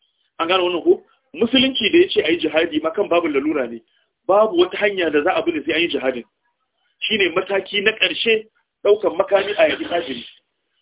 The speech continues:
Amma in akwai wasu hanyoyi da za a iya bi don a shiryar da kafiri ya daina ta'addanci, za a yi.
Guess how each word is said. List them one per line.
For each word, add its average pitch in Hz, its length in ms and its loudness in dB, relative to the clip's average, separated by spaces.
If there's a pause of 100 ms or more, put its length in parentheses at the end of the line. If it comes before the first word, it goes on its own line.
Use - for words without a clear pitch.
(140)
Amma 151 420 -2
in 233 120 -4
akwai 175 260 6
wasu 175 160 0
hanyoyi 190 380 2
da 156 100 2
za 175 140 2
a 170 40 0
iya 165 240 2
bi 165 180 -6
don 165 180 0
a 151 80 -6
shiryar 190 340 0
da 165 80 -2
kafiri 175 520 -2 (320)
ya 147 120 2
daina 185 280 4
ta'addanci, - 480 0
za 156 120 2
a - 80 -2
yi. 214 160 -12